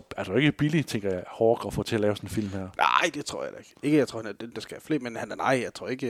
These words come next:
Speaker 2: øh, han er ikke helt billig, nej. Det er nok ham, der har strukket, altså, jeg tror, det, det, den har kostet, har helt sikkert været, været blandt de dyreste danske film, hvis den var produceret i Danmark, for eksempel.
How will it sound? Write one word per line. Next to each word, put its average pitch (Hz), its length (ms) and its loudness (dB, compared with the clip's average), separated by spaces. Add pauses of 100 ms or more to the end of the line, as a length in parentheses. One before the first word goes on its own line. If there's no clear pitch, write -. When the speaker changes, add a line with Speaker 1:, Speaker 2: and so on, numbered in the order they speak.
Speaker 2:
øh, 113 140 -12 (800)
han - 120 -16
er - 40 -10
ikke 120 240 -4 (140)
helt 120 280 -4
billig, 104 220 -10
nej. 101 140 -10
Det 113 160 -8
er - 20 -6
nok 110 100 -4
ham, 135 140 -4
der 123 80 -4
har 104 280 -10
strukket, 113 340 -10
altså, 110 180 -6 (360)
jeg 120 80 -2
tror, 117 180 -2 (320)
det, - 200 -2
det, 190 140 8
den 180 160 8
har 131 100 -4
kostet, 139 400 4
har - 140 -2
helt 147 220 2
sikkert 117 300 0
været, 71 460 0 (320)
været 101 180 -2
blandt 117 280 0
de 110 80 -2
dyreste 123 500 -2
danske 127 380 0
film, 123 200 -2
hvis 104 120 -10
den 110 100 -6
var 98 60 -4
produceret 104 400 -4
i - 20 -18
Danmark, - 320 -6
for - 100 -20
eksempel. - 320 -18